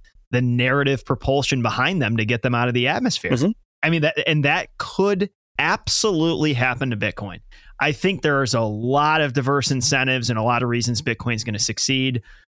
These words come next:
Speaker 1: but, uh, this thing getting pigeonholed into certain narratives and belief systems and not expanding outside of it unnecessarily, as we've established in this show, is a problem. Like, one example would be, and I, I'm not,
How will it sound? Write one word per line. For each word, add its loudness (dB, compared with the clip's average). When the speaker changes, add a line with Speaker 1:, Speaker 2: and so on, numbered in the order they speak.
Speaker 1:
but, 0
uh, 2
this 0
thing 0
getting 0
pigeonholed 0
into 0
certain 0
narratives 2
and 0
belief 0
systems 0
and 0
not 2
expanding 0
outside 0
of 0
it 0
unnecessarily, 0
as -2
we've 0
established 0
in -2
this -2
show, 0
is 0
a -2
problem. 0
Like, 0
one 0
example 0
would 0
be, -2
and 0
I, -2
I'm 0
not, 0